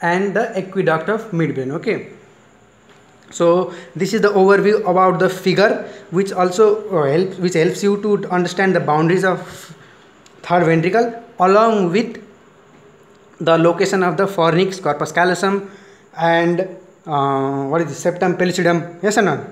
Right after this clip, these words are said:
So now in the next video we will discuss the theories of the third ventricle, and I recommend you to keep the figure aside so that you can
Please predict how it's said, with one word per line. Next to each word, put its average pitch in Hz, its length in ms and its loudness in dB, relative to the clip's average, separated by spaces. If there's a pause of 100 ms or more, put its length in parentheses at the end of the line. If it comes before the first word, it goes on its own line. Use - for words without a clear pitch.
(120)
So 196 640 0 (1000)
now 190 480 2 (220)
in 185 140 0
the 185 60 2
next 202 260 2
video 190 340 4
we 185 140 4
will 165 80 -2
discuss 208 420 0
the 214 160 2
theories 175 520 2
of 175 180 2
the 220 260 0 (360)
third 160 280 2
ventricle, 170 520 0 (200)
and 185 420 0
I 185 240 2
recommend 190 500 2
you 214 240 2
to 202 100 -2
keep 220 340 -6
the 214 360 0 (300)
figure 190 380 2
aside 190 580 0
so 196 80 -2
that 196 480 -2
you 175 140 0
can 196 400 -2